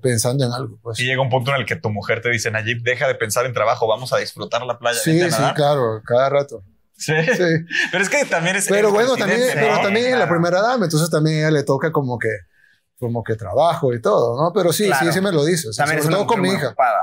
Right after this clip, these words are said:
Speaker 3: desde
Speaker 1: Sobre
Speaker 3: luego.
Speaker 1: todo con mi hija, ¿no? Que, que está pequeña y tiene, tiene un año y medio y pues, y pues hay que dedicarle tiempo. Y ella
Speaker 3: Sí.
Speaker 1: no va a entender que papá está ocupado, ¿no?
Speaker 3: Sí. Porque
Speaker 1: Ella
Speaker 3: eso
Speaker 1: quiere jugar con Elmo y, y, y es, ahí es Elmo, ¿no? Y
Speaker 3: Sí.
Speaker 2: ¿Le cantas
Speaker 1: y
Speaker 2: canciones de Elmo?
Speaker 1: Sí, bueno, no sabemos de todo,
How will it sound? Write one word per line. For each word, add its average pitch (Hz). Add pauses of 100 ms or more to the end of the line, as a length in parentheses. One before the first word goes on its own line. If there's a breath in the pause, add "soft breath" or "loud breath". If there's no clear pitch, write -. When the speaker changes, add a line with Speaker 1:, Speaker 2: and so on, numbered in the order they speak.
Speaker 3:
desde 110
Speaker 1:
Sobre 151
Speaker 3:
luego. 143
Speaker 1:
todo 160
con 165
mi 127
hija, 120
¿no? 147
Que, 160 (260)
que 110
está 107
pequeña 143
y 120
tiene, 113
tiene 117
un 127
año 131
y -
medio 139
y 135
pues, - (420)
y 110
pues -
hay 107
que 135
dedicarle 113
tiempo. 160
Y 104
ella 127
Speaker 3:
Sí. 151
Speaker 1:
no 151
va 135
a 127
entender 120
que 107
papá 117
está 110
ocupado, 113
¿no? 139
Speaker 3:
Sí. 120 (240 loud breath)
Porque 175
Speaker 1:
Ella 165
Speaker 3:
eso 160
Speaker 1:
quiere 196
jugar 160
con 139
Elmo 147
y, -
y, 123
y 151
es, 156
ahí 120
es 180
Elmo, 151
¿no? -
Y 120
Speaker 3:
Sí. 113
Speaker 2:
¿Le 156
cantas 151
Speaker 1:
y 151
Speaker 2:
canciones 139
de 120
Elmo? 131 (840)
Speaker 1:
Sí, 208
bueno, 190
no 226
sabemos 226
de 117
todo, 185